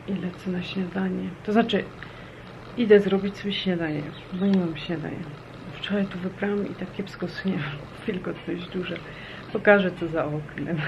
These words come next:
Pan tam kopie. Wszędzie tu palą. Nie wiem, czy to nie śmieci też i palą.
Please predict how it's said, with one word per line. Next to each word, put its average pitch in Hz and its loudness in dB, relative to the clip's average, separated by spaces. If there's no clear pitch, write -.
Pan 160 2
tam 165 4
kopie. 160 0
Wszędzie 170 6
tu - -8
palą. 165 8
Nie 180 6
wiem, 170 8
czy 156 -4
to 175 8
nie 175 10
śmieci 180 6
też 160 2
i 165 2
palą. 151 4